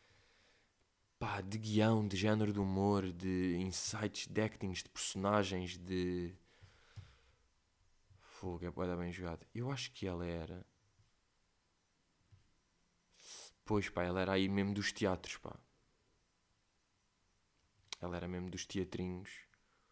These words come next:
Pá, estas cenas são crazy. Já dá pra ver aqui, tipo, filmografia. Ela tá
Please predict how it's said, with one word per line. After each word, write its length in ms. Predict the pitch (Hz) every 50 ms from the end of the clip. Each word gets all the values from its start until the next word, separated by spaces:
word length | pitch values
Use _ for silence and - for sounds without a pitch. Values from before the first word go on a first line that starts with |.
| _ _ _ _ _ _ _ _ _ _ _ _ _ _ _ _ _ _ _ _ _ _ _ _ _ _ _ _ _ _ _ _ _ _ _ _ _ _ _ _ _ _ _ _ _ _ _ _ _ _ _ _ _ _ _ _
Pá, 140 | - - -
estas 280 | 147 156 - 208 165 -
cenas 240 | - 90 90 87
são 120 | - 104 95
crazy. 300 | 87 - 110 101 87 90
Já 120 | 110 139
dá 60 | 160
pra 80 | 160 139
ver 100 | 131 123
aqui, 120 | 110 101
tipo, 160 | 90 - 92 -
filmografia. 640 | - - 135 127 131 123 113 110 107 - - 87 82
Ela 140 | 87 92 92
tá 260 | - 123 151 190